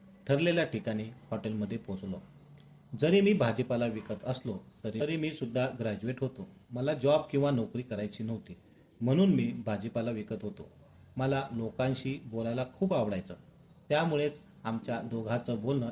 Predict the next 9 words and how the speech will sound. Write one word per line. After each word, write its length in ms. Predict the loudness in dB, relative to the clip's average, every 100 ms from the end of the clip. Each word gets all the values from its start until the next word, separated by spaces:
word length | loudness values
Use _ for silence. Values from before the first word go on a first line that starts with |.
| -6
एकमेकांना 560 | -6 -4 -4 -4 -4 -6
पटत 400 | -6 -8 -8 -12
होतं, 220 | -12 -12 -14 -20 -20 -20 -20 -20 -6
स्वभावही 420 | 0 4 6 6 4
जुळत 380 | 2 0 0
होते. 220 | -4 -6 -10 -12 -20 -20 -20 -20 -18
हॉटेलमध्ये 440 | -12 -8 -6 -6
पोचल्यानंतर 640 | -6 -2 0 0 2 0 -2 -10 -4
आम्ही 260 | -2 0